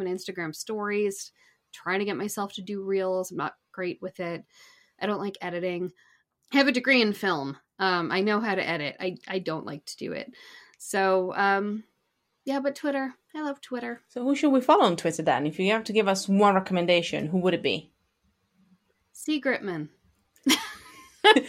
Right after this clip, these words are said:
Speaker 2: Not even breathing. I like it.
Speaker 1: All right, but besides me, uh, Christina Garnett is a great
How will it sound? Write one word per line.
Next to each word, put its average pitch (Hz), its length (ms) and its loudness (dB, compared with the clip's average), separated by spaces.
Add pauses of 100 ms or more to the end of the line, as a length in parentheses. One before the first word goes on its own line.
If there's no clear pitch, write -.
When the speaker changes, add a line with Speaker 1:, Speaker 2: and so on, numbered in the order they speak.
(360)
Speaker 2:
Not 311 280 12
even 311 240 10
breathing. 240 400 10
I 208 80 10
like 233 320 10
it. 160 120 4 (1120)
Speaker 1:
All 277 80 8
right, 262 140 6
but 262 140 4
besides 349 800 6
me, 196 560 2
uh, 220 360 4
Christina 330 580 -2
Garnett 233 520 2
is 202 200 -4
a 196 40 0
great 185 400 0